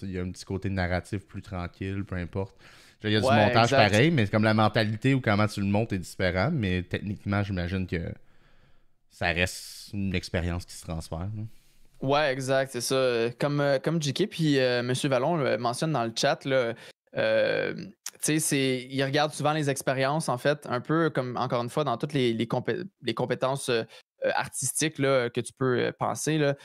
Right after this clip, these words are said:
Speaker 2: Euh, tu sais, c'est souvent des trucs par expérience. Donc, tu sais, si tu lui montres un portfolio sacoche, euh, tu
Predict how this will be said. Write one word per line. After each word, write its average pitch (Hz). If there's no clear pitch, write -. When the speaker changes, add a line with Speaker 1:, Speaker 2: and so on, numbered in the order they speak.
Speaker 2:
Euh, 110
tu 156
sais, -
c'est 147
souvent 147
des 143
trucs 160
par 135
expérience. 143
Donc, 135
tu 185
sais, 196
si -
tu 185
lui 175
montres 202
un 190
portfolio 151
sacoche, 151
euh, 123
tu -